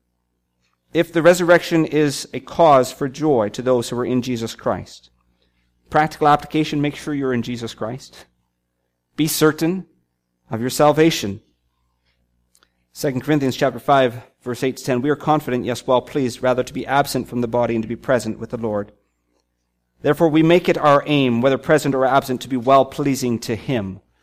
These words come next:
That's the second thing. Response to the resurrection and our coming resurrection, if we are in Jesus Christ, make sure we're in Jesus Christ. Be certain of your salvation. And secondly,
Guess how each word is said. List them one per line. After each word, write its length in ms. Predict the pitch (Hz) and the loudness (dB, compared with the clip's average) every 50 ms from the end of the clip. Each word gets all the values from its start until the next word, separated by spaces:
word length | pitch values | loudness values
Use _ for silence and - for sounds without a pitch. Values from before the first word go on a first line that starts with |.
| _ _ _ _ _ - | _ _ _ _ _ -4
That's 140 | 139 - | -2 -2
the 60 | 135 127 | -2 0
second 340 | - 160 139 - 135 110 | 0 0 0 0 -2 -4
thing. 300 | - 107 92 92 92 95 _ _ _ _ _ _ _ _ _ _ _ _ _ _ _ _ _ _ _ | -6 -6 -8 -10 -12 -16 _ _ _ _ _ _ _ _ _ _ _ _ _ _ _ _ _ _ _
Response 460 | - 120 - - - 151 156 147 - | -10 -10 -6 0 2 4 4 2 0
to 80 | - 151 | -2 -2
the 80 | 135 131 | 2 4
resurrection 720 | 143 151 135 135 139 151 156 - - 185 185 175 - _ _ _ _ _ _ _ _ _ _ 113 | 4 2 4 2 0 0 0 0 -4 -4 -4 -4 -8 _ _ _ _ _ _ _ _ _ _ -6
and 120 | 120 127 | 0 4
our 180 | 131 147 160 151 | 6 6 6 6
coming 480 | - - 156 170 180 185 190 185 185 | 4 2 2 4 4 4 4 2 0
resurrection, 800 | - - 156 160 147 165 160 165 165 - - 185 185 190 185 175 - | 2 2 2 2 2 2 2 2 2 2 -2 -2 -2 -2 -4 -6 -10
if 80 | _ - | _ -4
we 100 | 143 147 | -2 0
are 80 | 151 | 0
in 100 | 151 147 | 0 0
Jesus 300 | 147 160 151 147 147 - | 0 -2 -2 -2 -6 -6
Christ, 500 | - - 147 160 190 185 - - - _ _ _ _ _ _ _ _ _ _ _ _ _ - | -4 -2 -2 0 -2 -4 -6 -14 -20 _ _ _ _ _ _ _ _ _ _ _ _ _ -6
make 140 | 120 123 | -4 -4
sure 180 | - - 156 151 | -2 0 0 0
we're 120 | 143 160 | 2 0
in 240 | 160 - 202 214 180 | 0 2 2 4 4
Jesus 340 | 139 143 139 123 123 120 - | 2 2 -2 -2 -2 -4 -6
Christ. 520 | - - 120 104 92 90 - - - _ _ _ _ _ _ _ _ _ _ _ _ _ _ _ _ _ | -4 -4 -2 -2 -4 -6 -12 -20 -20 _ _ _ _ _ _ _ _ _ _ _ _ _ _ _ _ _
Be 100 | - 139 | -6 -6
certain 680 | 120 - - - 196 208 214 208 - 151 147 143 143 - - - - _ | -4 -4 -2 2 4 4 4 2 0 0 0 0 -2 -4 -10 -20 -10 _
of 140 | 127 139 139 | -2 0 0
your 80 | 156 143 | 0 0
salvation. 800 | - - 165 156 156 143 160 175 170 - - 131 104 95 101 - _ _ _ _ _ _ _ _ _ _ _ _ _ _ | 2 4 4 4 6 6 4 2 2 0 -4 -6 -6 -8 -10 -16 _ _ _ _ _ _ _ _ _ _ _ _ _ _
And 100 | 123 120 | -8 -8
secondly, 640 | - - 185 170 180 190 180 170 170 180 196 190 - | 0 0 0 2 2 2 2 2 2 2 0 -2 -6